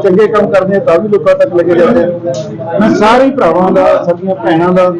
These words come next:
ਧੰਨਵਾਦ ਕਰਦਾ ਜਿਨ੍ਹਾਂ ਨੇ ਬੁਲਾ ਕੇ ਇੱਥੇ ਮੈਨੂੰ ਮਾਣ ਬਖਸ਼ਿਆ ਔਰ ਪ੍ਰਮਾਤਮਾ ਅੱਗੇ ਇਹ ਅਰਦਾਸ ਕਰਦਾ ਕਿ ਸਾਡੀ ਪੱਤਰਕਾਰੀ ਨੂੰ ਚੜ੍ਹਦੀ ਕਲਾ ਵਿੱਚ ਰਹੇ,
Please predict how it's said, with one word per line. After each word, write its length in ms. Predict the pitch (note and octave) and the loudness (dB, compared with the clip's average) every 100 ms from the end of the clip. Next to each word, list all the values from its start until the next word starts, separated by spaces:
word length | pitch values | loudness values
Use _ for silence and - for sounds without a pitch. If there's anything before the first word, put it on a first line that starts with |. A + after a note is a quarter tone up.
| - G3+ A3 A3+ | -2 0 0 2
ਧੰਨਵਾਦ 440 | G#3+ G3+ E3 E3 G3 | 2 2 2 2 0
ਕਰਦਾ 240 | - G3+ | 0 0
ਜਿਨ੍ਹਾਂ 260 | F#3 G3+ G#3+ | 0 0 0
ਨੇ 100 | G#3 | 0
ਬੁਲਾ 200 | E3+ E3+ | 2 2
ਕੇ 100 | F3+ | 0
ਇੱਥੇ 180 | D#3 | 0
ਮੈਨੂੰ 180 | E3+ F3 | 0 0
ਮਾਣ 240 | D#3 D3 E3 | 2 0 2
ਬਖਸ਼ਿਆ 400 | E3 E3 F3+ E3+ - D#3 - - - | 0 2 0 0 -4 -6 -6 -10 -6
ਔਰ 220 | E3+ D#3+ | 0 2
ਪ੍ਰਮਾਤਮਾ 540 | F#3 E3+ E3+ F3 F#3+ F3+ | 2 2 2 0 0 0
ਅੱਗੇ 240 | E3+ F3+ | 2 2
ਇਹ 440 | F3+ - E3 F3 E3 G3 - - | 2 0 0 0 0 -6 -6 -4
ਅਰਦਾਸ 340 | C#3+ D#3 F3+ F#3 | -2 2 2 0
ਕਰਦਾ 340 | G3 F3 F#3+ | 0 0 0
ਕਿ 140 | F3+ F#3 | -2 -2
ਸਾਡੀ 300 | G#3+ E3 E3+ | 0 0 0
ਪੱਤਰਕਾਰੀ 580 | - - - F3+ E3+ | 0 -2 0 2 2
ਨੂੰ 140 | F#3 F#3 | 2 0
ਚੜ੍ਹਦੀ 280 | D#3 D3+ G3+ | 0 0 0
ਕਲਾ 240 | - F3+ | 2 2
ਵਿੱਚ 180 | F3 F#3+ | 2 2
ਰਹੇ, 280 | F3+ F#3+ | 2 2